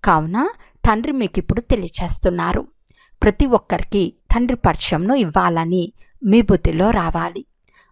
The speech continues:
మనుషులకి ఏమీ తెలియదు, బుద్ధిహీనులుగా ఉన్నారు. పిల్లలకు తండ్రి ఆజ్ఞ ఏమి అంటే, మధురాతి మధురమైన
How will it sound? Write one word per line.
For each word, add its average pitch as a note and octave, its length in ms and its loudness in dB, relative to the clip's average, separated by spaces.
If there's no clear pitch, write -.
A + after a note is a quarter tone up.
మనుషులకి A#3 560 0
ఏమీ A#3+ 240 4
తెలియదు, D#3+ 560 0
బుద్ధిహీనులుగా G#3+ 840 2
ఉన్నారు. E3 440 -4
పిల్లలకు C4 320 2
తండ్రి G3 420 -2
ఆజ్ఞ F3 320 -4
ఏమి F3 400 -2
అంటే, B3 480 -2
మధురాతి A#3 600 4
మధురమైన F3+ 840 0